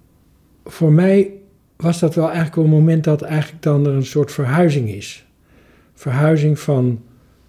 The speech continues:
de beleving van de echte appel naar het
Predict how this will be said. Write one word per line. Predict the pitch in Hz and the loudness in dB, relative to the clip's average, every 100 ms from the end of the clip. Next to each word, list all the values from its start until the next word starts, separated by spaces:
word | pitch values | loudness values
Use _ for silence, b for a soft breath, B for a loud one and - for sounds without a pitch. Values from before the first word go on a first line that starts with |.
| b b _ | b b _
de | 135 | -2
beleving | 123 131 165 190 185 160 | 2 4 4 4 2 -2
van | 139 120 | -2 -4
de | |
echte | 135 131 - | -4 -6 -8
appel | 120 123 - 190 214 - _ _ b b b b b b _ | -8 -6 -4 -4 -4 -12 _ _ b b b b b b _
naar | 135 139 139 143 143 - _ | 0 2 2 0 -2 -8 _
het | - - - 131 - - | -20 -12 -4 -4 -6 -14